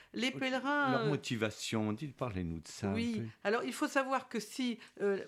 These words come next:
Speaker 1: quelques pèlerins sont de la classe aristocratique, euh, des évêques, des ducs, des comtes, comme par exemple, euh, Guillaume duc, euh, Guillaume dix, duc d'Aquitaine,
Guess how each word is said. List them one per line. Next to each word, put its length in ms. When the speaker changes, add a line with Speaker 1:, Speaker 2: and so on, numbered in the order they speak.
Speaker 1:
quelques 320
pèlerins 420
sont 160
de 80
la 80
classe 260
aristocratique, 1120
euh, 220
des 240
évêques, 560
des 120
ducs, 380
des 140
comtes, 440
comme 220
par 160
exemple, 520
euh, 140
Guillaume 340
duc, 360
euh, 260
Guillaume 400
dix, 360
duc 200
d'Aquitaine, 800